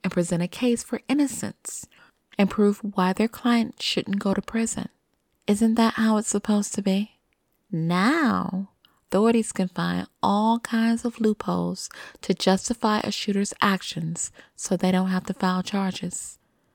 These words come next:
And it's happened before. Recently, in Kansas City, Missouri, just this April,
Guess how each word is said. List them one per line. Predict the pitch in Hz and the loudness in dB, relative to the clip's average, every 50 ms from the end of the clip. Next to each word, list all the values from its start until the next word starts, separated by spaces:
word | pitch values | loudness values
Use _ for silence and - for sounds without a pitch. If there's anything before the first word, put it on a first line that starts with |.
| _ _ _ _ _ | _ _ _ _ _
And | - 302 311 | 0 2 2
it's | 320 - - | 2 0 2
happened | - 185 180 - - 175 175 | 2 2 2 0 -2 -4 -4
before. | - 185 - - - 190 196 202 208 208 - _ _ _ _ _ _ _ _ _ _ - | -4 -4 -4 -4 -6 -4 -4 -4 -6 -10 -12 _ _ _ _ _ _ _ _ _ _ -10
Recently, | 208 196 202 202 214 - - - - - 175 170 175 165 _ _ _ _ _ _ _ - - _ - | -4 2 4 4 4 2 0 -8 -6 -4 -4 -4 -4 -6 _ _ _ _ _ _ _ -20 -12 _ -2
in | 185 175 175 | 0 0 0
Kansas | - - - 175 175 170 180 185 190 | -2 -2 0 0 0 2 0 -2 -2
City, | - - - 196 196 196 196 | -2 -2 0 0 0 2 2
Missouri, | 202 196 202 - - 208 202 196 190 185 180 180 180 185 - _ _ _ _ _ _ _ _ _ _ - | 2 0 0 0 -2 -2 -2 -2 -2 -2 -2 -4 -4 -6 -8 _ _ _ _ _ _ _ _ _ _ -8
just | - - 143 143 156 165 - - - | -4 -2 0 0 -2 -2 -4 -4 -2
this | 214 233 - - | -2 -2 0 0
April, | - 277 277 - - 196 180 175 - - | 2 2 2 0 0 -2 -2 -4 -6 -12